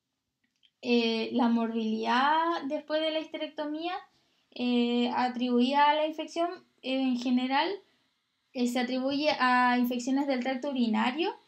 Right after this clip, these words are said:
a infecciones de la herida o a la celulitis. La fiebre dentro de las primeras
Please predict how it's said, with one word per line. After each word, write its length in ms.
a 220
infecciones 440
de 100
la 100
herida 580
o 320
a 120
la 160
celulitis. 840
La 800
fiebre 520
dentro 240
de 60
las 140
primeras 560